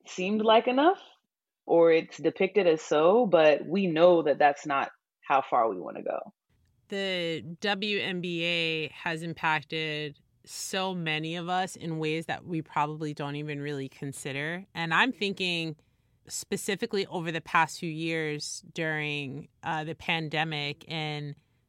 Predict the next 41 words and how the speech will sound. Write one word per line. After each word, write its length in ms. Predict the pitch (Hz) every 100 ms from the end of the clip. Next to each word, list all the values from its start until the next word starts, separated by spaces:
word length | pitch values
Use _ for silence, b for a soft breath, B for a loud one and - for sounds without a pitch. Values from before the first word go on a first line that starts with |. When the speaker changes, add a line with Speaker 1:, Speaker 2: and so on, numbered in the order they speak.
| _
Speaker 2:
the 120 | 180 202
W 280 | 196 196
N 80 | 202
B 100 | 185
A 120 | 175
and 80 | 165
its 140 | 160 -
players, 340 | - 165 165
like, 140 | 160 156
really 300 | 165 170 160
leading 400 | 151 156 160 160
the 100 | 156
charge, 540 | - 147 151 156 -
and 300 | 147 143 143 - _ _ _ _ -
not 340 | 180 185 214
just, 240 | 226 208
you 80 | 180
know, 120 | 175
the 100 | 160
Black 380 | 151 160 151 156
Lives 360 | 151 156 135 -
Matter, 540 | 170 247 269 208 185
but 400 | 165 170 160 147 - _ 190
just 260 | 226 226
in 100 | 285
the 160 | 254 214 -
kind 220 | - 196
of 60 | 196
the 80 | 185
way 160 | 175
that 120 | 160
we 80 | 135
show 220 | 165 -
up 120 | 165 180
in 100 | 143
the 60 |
world 380 | 135 127 - 175 _ _ _ _ _ _ _
and 440 | 190 175 170 170
how 540 | 165 - 175 175 170 160
we 180 | 160 160
hold 600 | - 180 175 170 165